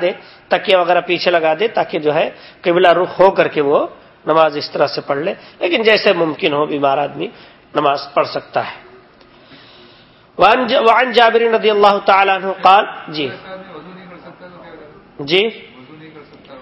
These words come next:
Speaker 2: وہ؟
Speaker 1: وضو اگر کوئی شخص، بیمار شخص وضو نہیں کر سکتا ہے۔
Speaker 2: آپریشن ہوا ہے، اب اس کو ہوش آیا، وہ جا نہیں سکتا۔
Speaker 1: جی، اگر ایسی صورتحال ہے کہ آدمی وضو نہیں کر سکتا ہے تو تیمم کر لے۔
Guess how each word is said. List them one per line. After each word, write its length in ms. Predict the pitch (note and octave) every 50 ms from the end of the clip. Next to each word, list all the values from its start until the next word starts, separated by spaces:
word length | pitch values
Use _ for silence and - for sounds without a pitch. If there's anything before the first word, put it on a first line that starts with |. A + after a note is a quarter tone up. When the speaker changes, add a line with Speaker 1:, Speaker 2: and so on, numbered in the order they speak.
| - - _ _ -
Speaker 2:
وہ؟ 100 | F#3 G#3+
Speaker 1:
وضو 320 | A#3 A#3+ D#4+ E4 C#4+ C4 -
اگر 240 | G#3+ G3 G3+ A3 G3+
کوئی 200 | - G#3+ G3 F#3
شخص، 280 | - G#3 F#3 - -
بیمار 340 | F3 E3+ F3 E3 E3+ E3+ E3+ E3
شخص 320 | - - E3 - - -
وضو 260 | D3+ D3+ D3 D#3+ E3
نہیں 200 | D#3 D3+ D#3+ F#3
کر 140 | F#3 F3+ D3
سکتا 440 | - - C3 - - - C3 A#2+ A#2+
ہے۔ 100 | C3 D#3
Speaker 2:
آپریشن 400 | - _ F3 D#3+ D3+ E3 E3 D#3 D#3
ہوا 180 | D#3 D3+ D3+
ہے، 40 | D3+
اب 60 | D3+ D3
اس 140 | D3 C#3+ _ _
کو 100 | D#3 C3+
ہوش 260 | C3+ C#3 C#3 _ D3+
آیا، 220 | C#3 C#3 C3+ C3+ C3 B2+ B2+
وہ 220 | B2+ C3 B2 B2+
جا 60 | A#2+
نہیں 200 | A#2+ B2 B2+ B2+
سکتا۔ 280 | B2+ _ _ _ D3 D3+ D3
Speaker 1:
جی، 440 | C#3 C#3+ D3 D3 C#3 - - - - _ _ _ _ _ _ - -
اگر 260 | D3 D3+ D#3+ E3+ E3 - -
ایسی 300 | E3 E3 D#3 - A3+ G#3
صورتحال 640 | E3 - D#3+ C#3+ C#3 - - C3+ A#2+ C3 C3+ C3+ C3
ہے 200 | B2 C3+ D3+ - _ _ _ _ _ _ _ _ _ _ _ _
کہ 300 | - - D#3+ D#3+ D#3 - - - _ _ _ _ _ _ _ _ _ _ -
آدمی 240 | D#3+ C#3 D3 D#3 D#3
وضو 280 | D3+ D3 D3 E3 G3
نہیں 160 | F#3 F3 F#3 F3+
کر 140 | - F3+
سکتا 420 | D3+ - D#3 - - - C#3+ C3 B2
ہے 160 | C3+ - - - - _ _ _ _ _ _ _ _ - _ _ -
تو 320 | G#3 G3+ G#3 G#3+ - - - -
تیمم 380 | - E3 D#3+ D#3 E3+ F3+ F3+ F3
کر 140 | - E3+ E3
لے۔ 160 | F3 -